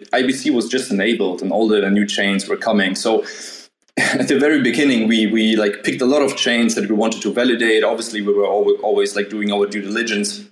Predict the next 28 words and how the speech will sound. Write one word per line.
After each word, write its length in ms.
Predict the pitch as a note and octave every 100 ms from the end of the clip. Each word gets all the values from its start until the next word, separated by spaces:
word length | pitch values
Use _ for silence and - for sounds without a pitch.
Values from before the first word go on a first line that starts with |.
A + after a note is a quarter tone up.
| _ _ - -
but 160 | A#2+ G#2+
we 80 |
have 160 | C3 C#3
been 120 | B2+
slowing 540 | - - A#2+ B2 A2 G2+
down 340 | G#2+ G#2+ G#2
this 160 | G2 G2+
a 20 |
little 220 | G2+ G2+
bit, 240 | G2+ G2+ - - - - -
uh, 180 | G2+
over 160 | F#3+ G#2
the 80 | G#2
last 400 | G2+ G2+ G2+ -
year, 380 | G#2+ G#2+ G2 G2
just, 300 | G#2+ - -
like, 220 | G2+ -
for 180 | - G#2+
the 60 |
matter 220 | G#2 G#2
of 120 | G2+ G2+
fact, 400 | A#2+ G#2+ - -
I 60 | A#2
mean, 240 | A2 G#2+
we 80 | G#2+
don't 140 | A#2+
have 220 | A2 G#2 -
enough, 360 | G#2+ G2+ -